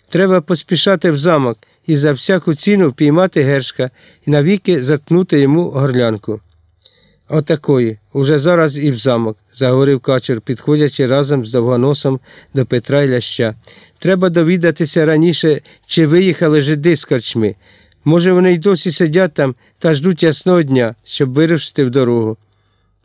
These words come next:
Певно, Сара виставила свічку на той знак, що Гершко вирішив виїхати не через три дні, як гадалося раніше, а сьогодні. Але ж вона не сказала,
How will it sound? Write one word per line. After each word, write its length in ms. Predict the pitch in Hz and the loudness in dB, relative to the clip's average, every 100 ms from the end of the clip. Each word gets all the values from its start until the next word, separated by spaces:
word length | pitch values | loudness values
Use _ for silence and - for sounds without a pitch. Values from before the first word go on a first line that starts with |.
| - | -2
Певно, 340 | 175 175 165 | 2 2 0
Сара 320 | - 196 185 | 0 0 2
виставила 580 | 160 175 - 170 165 156 | 0 -2 0 0 2 0
свічку 400 | - 196 170 170 | 0 -4 -2 0
на 140 | 156 | 0
той 200 | 147 170 | 0 0
знак, 320 | 139 160 180 - _ _ _ _ _ _ _ _ _ _ _ _ _ _ _ | 0 0 0 -4 _ _ _ _ _ _ _ _ _ _ _ _ _ _ _
що 320 | - - 165 | -16 -4 0
Гершко 400 | 151 190 - 170 | 0 0 -2 0
вирішив 460 | 151 180 170 - 151 | 0 0 -2 -2 -2
виїхати 720 | 156 190 185 180 151 147 143 - | 0 0 0 -2 -2 -2 -4 -2
не 160 | 151 | -2
через 340 | 143 165 160 143 | 0 0 0 -2
три 220 | 175 202 | 0 0
дні, 340 | 160 156 131 - _ _ _ _ _ _ | 2 0 0 -4 _ _ _ _ _ _
як 180 | 151 135 | -2 0
гадалося 580 | 156 147 135 131 - 147 | 0 2 0 0 -2 0
раніше, 420 | 143 131 113 131 | 0 0 -2 -2
а 120 | 143 | -2
сьогодні. 640 | - 175 143 131 117 113 - _ _ _ | 0 0 2 0 -2 -6 -8 _ _ _
Але 300 | - 156 190 | -2 0 0
ж 100 | 160 | 0
вона 200 | 190 190 | 2 2
не 120 | 190 | 2
сказала, 640 | 170 - 180 202 180 131 | -2 -2 0 2 2 0